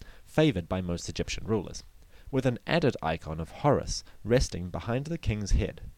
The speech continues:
its wings sheltering him from either side. The statues of Khafre are, without doubt, among the most beautiful examples of classical Egyptian art you will ever find. Finely hued,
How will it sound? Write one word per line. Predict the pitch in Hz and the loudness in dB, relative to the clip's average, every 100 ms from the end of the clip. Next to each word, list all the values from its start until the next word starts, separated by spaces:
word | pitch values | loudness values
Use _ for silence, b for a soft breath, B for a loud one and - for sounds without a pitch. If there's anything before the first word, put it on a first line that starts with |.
| b | b
its | - 98 | -8 -2
wings | 107 139 131 - | 0 2 0 -2
sheltering | 123 120 104 - | 0 0 -2 -8
him | - 69 | -10 -10
from | - 113 | -4 -4
either | 160 165 - | -4 -4 -4
side. | - 107 - - b b b b b b - - - - - - - | -4 -4 -6 -8 b b b b b b -20 -20 -20 -20 -20 -18 -8
The | 117 | -6
statues | - 160 - 156 123 | 0 0 2 0 0
of | - | 0
Khafre | 113 107 - 80 82 - | 0 0 -2 -8 -12 -2
are, | 110 92 | 2 2
without | 82 95 127 - - | 2 2 2 -2 -2
doubt, | 95 - - B B B | -2 -2 -12 B B B
among | 110 110 120 | 0 0 2
the | |
most | 110 98 87 | 0 0 2
beautiful | 117 131 135 135 | 4 4 2 -2
examples | 107 98 95 82 76 | -2 -2 -2 -4 -8
of | - | -12
classical | - 110 113 - 120 | -4 0 0 0 -4
Egyptian | 107 104 95 - 98 | -4 -4 -4 -4 -8
art | 80 - - | -8 -8 -10
you | - 85 | -8 -6
will | 87 - | -6 -4
ever | 87 78 | -4 -4
find. | - 80 - - - - b b b b b b b | -8 -10 -12 -20 -20 -20 b b b b b b b
Finely | - 131 151 151 135 | -2 2 2 2 0
hued, | - 117 80 - | 0 0 0 -2